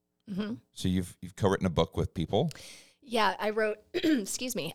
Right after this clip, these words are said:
Speaker 1: I, I wrote, uh,
Speaker 2: Right, too.
Speaker 1: what?
Speaker 2: That's, you got it too. See, it's,
Speaker 1: Yeah.
Speaker 2: <clears throat> it's the morning.
Speaker 1: <laughs> We have some pollen happening in here. Um, yeah, so I wrote,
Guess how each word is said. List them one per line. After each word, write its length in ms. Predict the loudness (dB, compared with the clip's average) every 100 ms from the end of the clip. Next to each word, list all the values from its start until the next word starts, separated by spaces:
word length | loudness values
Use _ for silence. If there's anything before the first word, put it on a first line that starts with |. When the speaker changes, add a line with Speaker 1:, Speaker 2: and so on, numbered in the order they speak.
| -8
Speaker 1:
I, 300 | -4 4 4
I 20 |
wrote, 400 | 6 4 4 2
uh, 400 | 4 4 6 4
Speaker 2:
Right, 20 |
too. 60 | 0 _ _ _ _ _ -20 _ -6
Speaker 1:
what? 300 | -2 -2 -4 -6
Speaker 2:
That's, 200 | -4 2
you 100 | 10
got 140 | 10
it 100 | 10
too. 200 | 8 8
See, 120 | 8 4
it's, 80 | 10
Speaker 1:
Yeah. 380 | 12 12 10 6
Speaker 2:
<clears throat> 80 | 8
it's 360 | 10 12 8 6
the 20 |
morning. 280 | 8 8 8
Speaker 1:
<laughs> 60 | 6 12 10 10 0 0 -16 -4 -4 -4 -12 -10 -6 2
We 120 | 2
have 120 | 4
some 160 | 0 0
pollen 340 | 2 2 2
happening 400 | -2 -4 -4 -8
in 100 | -6
here. 200 | -8 -8 -14 -20 _ _
Um, 400 | 2 4 4 0 -4 -2
yeah, 280 | 4 4
so 160 | 6 6
I 100 | 6
wrote, 380 | 6 4 4 2